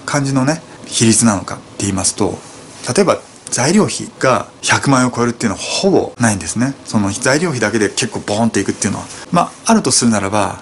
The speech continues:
絹でいうと天蚕とかね、あの、野生のね、繭、天蚕っていう希少価値の高い糸があるんですけれども、それは、あの、糸代自体が十倍、普通の証券よりも十倍ぐらい違いますんで、例えばその、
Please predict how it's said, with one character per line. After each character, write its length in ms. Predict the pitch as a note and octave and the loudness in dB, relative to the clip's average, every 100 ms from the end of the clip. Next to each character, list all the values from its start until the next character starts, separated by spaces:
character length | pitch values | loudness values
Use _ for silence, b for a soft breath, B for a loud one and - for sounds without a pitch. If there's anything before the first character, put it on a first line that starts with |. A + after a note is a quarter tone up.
| - | -8
絹 200 | - C#3 | -2 2
で 60 | G2+ | 2
い 60 | |
う 40 | F2+ | 0
と 80 | |
天 220 | F2 G#2+ A#2 | -2 2 2
蚕 280 | - A2+ | 2 -2
と 80 | A2+ | -4
か 120 | F#2 | -4
ね、 160 | G2+ B2+ - - | -4 -4 -8 -4
あ 120 | G#2+ | 0
の、 240 | G2 F#2 | 2 2
野 120 | G2+ | 2
生 200 | F#2+ B2+ | 2 2
の 120 | A#2 A#2 | 2 0
ね、 160 | C#3+ - - | -2 -8 -2
繭、 320 | G#2 F#2+ F2 - - | 0 0 -4 -14 -4
天 180 | G#2 G2 | -2 0
蚕 200 | G2+ G2 | 0 -2
っ 20 | |
て 100 | - | 0
い 140 | G2 | 2
う 100 | G2 - | 0 -2
希 120 | - | 0
少 140 | A#2+ | 2
価 80 | A2 | 0
値 100 | F#2+ | -2
の 60 | E2+ | -4
高 240 | - A#2+ | -2 -2
い 80 | G2 - | -2 -2
糸 180 | A2+ G2+ | 2 4
が 80 | |
あ 40 | G2 | 2
る 60 | |
ん 40 | F#2+ | -2
で 100 | - | -6
す 100 | - | -6
け 60 | |
れ 60 | - | -6
ど 60 | G2 | -8
も、 140 | F#2+ - B B B B B | -8 -12 B B B B B
そ 140 | - | 2
れ 80 | E3+ | 4
は、 340 | E3+ E3 D#3+ | 6 4 4
あ 40 | D3 | 2
の、 200 | C#3+ - - | 0 -2 -4
糸 160 | D#3 | 0
代 140 | D#3 G#2 | 2 0
自 140 | G#2 | 0
体 160 | G2+ F2+ | -2 -2
が 100 | F2+ | 0
十 220 | B2 C#3+ | 2 2
倍、 260 | D3 C3 - - - | 2 0 -4 -16 -10
普 100 | - | -4
通 160 | - | 0
の 180 | C#3 C3+ | 2 2
証 180 | - C3+ | 0 0
券 160 | C3 B2+ | 2 2
よ 80 | |
り 60 | A2 | 2
も 80 | F#2+ | 0
十 200 | A#2 C3 | 0 2
倍 180 | C3 B2+ | 2 0
ぐ 100 | A#2+ | -2
ら 100 | F2 | -4
い 20 | |
違 460 | - - - A2 | -8 -6 -2 0
い 20 | G2 | 0
ま 100 | F#2+ | -2
す 140 | - | -4
ん 80 | F#2+ | -4
で、 100 | F2 | -8
例 60 | - - - - | -12 -18 -10 -2
え 20 | |
ば 80 | E3+ | 0
そ 100 | A#2+ | 2
の、 100 | G#2+ | 0